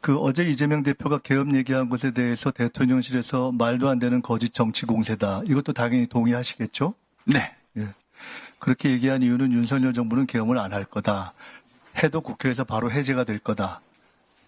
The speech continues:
Speaker 1: 아, 그겁니다. 어, 제가 얼마 전에 이렇게 얘기했습니다.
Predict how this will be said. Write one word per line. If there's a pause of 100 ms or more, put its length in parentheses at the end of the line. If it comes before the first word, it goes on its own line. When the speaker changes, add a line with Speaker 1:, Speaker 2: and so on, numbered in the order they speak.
(120)
Speaker 1:
아,
그겁니다. (1400)
어,
제가
얼마
전에
이렇게
얘기했습니다.